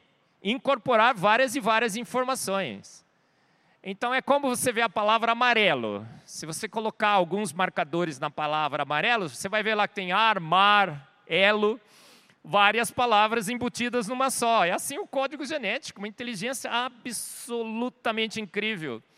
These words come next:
E essa inteligência de embaralhar informação, nós sabemos pelas, pela lei da, as leis da informação só emanam de mentes inteligentes,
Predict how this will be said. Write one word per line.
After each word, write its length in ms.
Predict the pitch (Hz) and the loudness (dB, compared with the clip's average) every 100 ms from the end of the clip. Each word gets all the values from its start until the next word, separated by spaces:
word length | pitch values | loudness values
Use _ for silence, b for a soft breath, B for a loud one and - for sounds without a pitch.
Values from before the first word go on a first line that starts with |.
| b b b b b b - | b b b b b b -6
E 120 | 196 | -2
essa 260 | 262 - 269 | 0 0 -2
inteligência 720 | 240 220 143 202 269 - 175 | -2 -2 -2 -2 -2 -4 -6
de 140 | 180 | -4
embaralhar 840 | 170 175 170 147 151 190 202 151 | 0 2 2 2 2 2 2 0
informação, 800 | 151 - 143 131 120 - 233 220 | -4 -6 -6 -6 -8 -6 -4 -2
nós 160 | 160 175 | -4 -4
sabemos 500 | 208 175 190 214 - | -4 -2 -2 -2 -6
pelas, 800 | 185 170 156 139 120 113 - - - _ - | -2 0 2 2 0 -4 -10 -14 -20 _ -8
pela 200 | 151 139 | -2 0
lei 320 | 147 226 226 | 2 0 0
da, 500 | 156 135 123 110 117 - - - | 0 0 0 -4 -8 -18 -16 -10
as 160 | - | -8
leis 300 | 165 220 226 | -4 -2 -2
da 100 | 175 | -2
informação 800 | 160 - 131 127 - 240 226 127 b b | -2 -4 -8 -8 -6 -4 -4 -6 b b
só 240 | - 196 | -6 -2
emanam 460 | 202 214 185 214 262 | -2 0 0 0 -4
de 140 | 294 | -8
mentes 600 | 302 208 220 - - - - | -6 -4 -4 -6 -12 -14 -12
inteligentes, 880 | 175 180 202 175 160 185 165 - - | -12 -8 -6 -4 -2 -4 -6 -14 -16